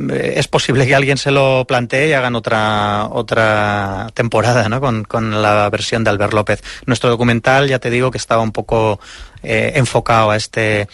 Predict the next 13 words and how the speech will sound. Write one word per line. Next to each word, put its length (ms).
De 80
igual 180
manera, 460
eh, 520
nosotros 380
podríamos 500
haber 640
elegido 400
un 60
documental 680
mucho 240
más 160
coral, 560